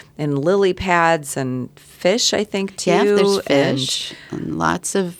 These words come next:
Speaker 2: um, tree frog. Well, and it's a city lot, so I think it's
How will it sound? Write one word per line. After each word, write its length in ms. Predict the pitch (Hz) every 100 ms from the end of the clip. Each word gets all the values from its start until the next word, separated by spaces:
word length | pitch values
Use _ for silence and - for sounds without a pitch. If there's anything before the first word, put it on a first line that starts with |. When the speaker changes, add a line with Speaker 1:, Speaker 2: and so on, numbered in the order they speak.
| _ -
Speaker 2:
um, 260 | 156 135
tree 220 | - 160
frog. 360 | 165 - 170 170 - - -
Well, 100 | 247
and 180 | 240 - - -
it's 200 | 233 269
a 60 | -
city 320 | - 247 208
lot, 360 | 175 208 -
so 140 | - 147
I 60 |
think 260 | 151 226 226
it's 380 | 180 - -